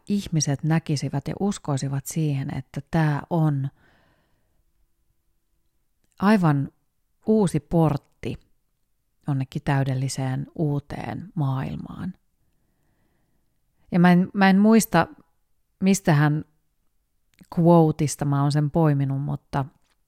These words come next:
semmonen ajatus, että, että jos ei joskus tee asioita toisin,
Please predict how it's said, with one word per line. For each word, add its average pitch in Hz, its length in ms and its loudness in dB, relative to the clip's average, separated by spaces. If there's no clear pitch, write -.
semmonen 156 420 0
ajatus, 147 540 -2
että, 156 380 -10
että 147 560 -4
jos 214 340 2
ei 160 300 2
joskus 190 440 -2
tee 151 280 0
asioita 147 500 -2
toisin, 151 720 -2